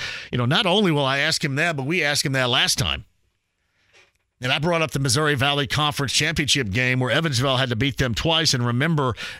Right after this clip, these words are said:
Evansville beat them on a grand slam in game number one. And, and Mitch Hannes told us that he took the blame on some pitch calls for that.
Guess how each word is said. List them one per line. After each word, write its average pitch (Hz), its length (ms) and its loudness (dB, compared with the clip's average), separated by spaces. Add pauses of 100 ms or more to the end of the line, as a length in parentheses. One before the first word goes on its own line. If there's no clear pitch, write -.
(100)
Evansville 143 600 2
beat 135 260 -2
them 151 200 2
on 131 120 2
a 120 40 0
grand 135 460 2
slam 151 560 2
in 123 80 2
game 143 340 2
number 113 280 2
one. 127 460 2 (540)
And, 135 460 0 (420)
and 123 200 0
Mitch 151 220 2
Hannes 160 520 2 (100)
told 143 300 0
us 175 280 2
that 123 160 0
he 160 160 0
took - 360 -2 (300)
the 127 100 0
blame 151 460 2
on 123 160 2
some 107 260 0
pitch - 280 0
calls 95 340 2
for 104 140 0
that. 87 300 0